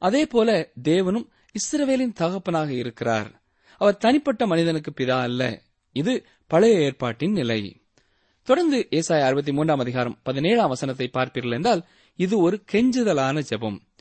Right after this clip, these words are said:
தங்களுக்காக தேவன் தலையிட வேண்டும் என்று இங்கே விண்ணப்பம் பண்ணுவதை நாம் பார்க்கிறோம். ஏசாயா அறுபத்தி மூன்று பத்தொன்பது பாருங்கள்.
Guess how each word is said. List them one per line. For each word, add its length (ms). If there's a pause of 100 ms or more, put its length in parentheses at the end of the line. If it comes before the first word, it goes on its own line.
(440)
தங்களுக்காக 560 (460)
தேவன் 420
தலையிட 480
வேண்டும் 400
என்று 280 (300)
இங்கே 280 (120)
விண்ணப்பம் 520
பண்ணுவதை 360
நாம் 180
பார்க்கிறோம். 600 (560)
ஏசாயா 520
அறுபத்தி 380
மூன்று 380
பத்தொன்பது 540
பாருங்கள். 400